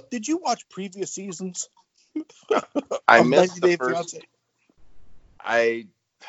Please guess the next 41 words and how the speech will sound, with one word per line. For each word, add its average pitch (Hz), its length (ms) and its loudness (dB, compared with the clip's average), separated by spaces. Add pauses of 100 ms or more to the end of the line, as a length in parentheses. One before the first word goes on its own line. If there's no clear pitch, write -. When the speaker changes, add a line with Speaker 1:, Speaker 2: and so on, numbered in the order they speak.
(640)
Speaker 2:
I 113 100 -4
may 131 180 -4
have 127 140 -4
seen 110 400 -10
one 104 180 -4
or 95 80 -6
two 95 260 -14
of 85 80 -10
those. 71 580 -12
The - 60 -14
preview. 82 460 -8 (100)
Wait, 120 300 8 (320)
I - 120 6
Speaker 1:
So 143 60 8
Speaker 2:
didn't. 160 200 -2 (1000)
I 113 80 -4
didn't 156 220 -4
see 156 180 -2
the 139 180 0
earlier 127 480 -2
seasons. 90 640 -18 (100)
I 107 120 2
can't. 110 440 -6
Pam, 160 360 6
what, 170 240 -6
what 160 180 -4
season 160 320 -12
did 127 140 -2
I 117 100 0
start 113 260 -8
watching 107 380 -6
a 95 40 -12
ninety 95 340 -14
Day 87 180 -14
Fiancé? 80 500 -14 (2500)
What 135 260 6
se-, - 320 -8
which 139 260 0
number 135 300 0
was 85 260 -6
it? 76 140 -18